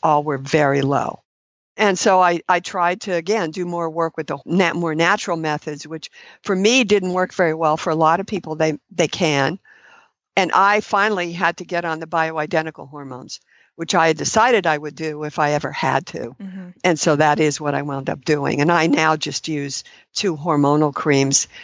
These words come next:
Speaker 1: and that pretty much is taking care of, you know, the little symptoms I get are nothing compared to the way they used to be. But again, I was also in a very stressful job situation.
Speaker 2: Right.
Speaker 1: I had a lot of responsibility.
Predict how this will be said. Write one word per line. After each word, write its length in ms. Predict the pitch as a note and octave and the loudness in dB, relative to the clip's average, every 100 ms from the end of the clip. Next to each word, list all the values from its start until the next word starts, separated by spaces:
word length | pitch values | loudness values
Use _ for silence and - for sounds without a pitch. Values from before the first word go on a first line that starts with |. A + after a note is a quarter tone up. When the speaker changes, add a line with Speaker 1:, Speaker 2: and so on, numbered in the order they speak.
| - _ | -20 _
Speaker 1:
and 340 | D#3 C#3+ C#3+ D3+ | 2 2 2 2
that 200 | F3 - | 0 0
pretty 260 | E3+ D3 | -4 -4
much 280 | C#3 C3+ - | -4 -6 -6
is 380 | C#3+ B2+ - - _ _ | -6 -6 -6 -10 _ _
taking 300 | - E3+ C#3+ | -2 -2 -2
care 360 | C#3+ E3 C#3+ C3+ | -4 0 2 4
of, 280 | C#3 C3 - _ _ _ _ _ _ _ | 2 -2 -12 _ _ _ _ _ _ _
you 100 | D#3+ | -2
know, 200 | D#3 C#3 | 2 2
the 140 | C#3+ D#3 | 2 4
little 220 | G3 E3 | 4 2
symptoms 440 | - D#3+ D3 C3 | 2 0 -2 -4
I 120 | D3 C#3+ | -2 0
get 240 | D3 C#3+ | 2 0
are 80 | C3 | -2
nothing 480 | C#3 D#3 - - - | 0 0 -2 -10 -12
compared 460 | - C#3 E3 - | -14 -8 -8 -6
to 180 | - D3+ | -8 -8
the 100 | C#3+ | -8
way 160 | C#3 - | -4 -2
they 140 | - | -2
used 200 | - - | -4 -6
to 60 | C#3+ | 0
be. 140 | D#3+ | 2
But 140 | F3+ | 2
again, 380 | G#3 B3+ G3+ B2 - - - - | 2 2 2 -2 -8 -20 -20 0
I 220 | F3+ G3 | 2 4
was 200 | G#3+ F#3 | 2 2
also 380 | F3 E3+ - F3 | 2 2 0 -4
in 100 | E3 | -6
a 60 | D#3 | -2
very 280 | D#3 D3+ | 0 0
stressful 520 | E3 - D3+ D3+ - D3+ | -2 -2 -2 -2 -6 -2
job 300 | D#3+ E3+ E3+ | 0 2 0
situation. 640 | D3 - C#3 - - C3 - _ | -6 -8 -10 -8 -8 -10 -16 _
Speaker 2:
Right. 300 | F3+ D#3+ D#3 | -18 -16 -8
Speaker 1:
I 160 | C#3 D3 | -4 -2
had 200 | E3 D3+ | 0 0
a 40 | |
lot 300 | D3 D3+ D#3+ | 2 4 4
of 80 | F3 | 2
responsibility. 960 | E3+ - E3 D#3+ D#3+ D#3+ D#3 D#3 D#3 | -2 -2 -2 -2 -4 -2 0 2 0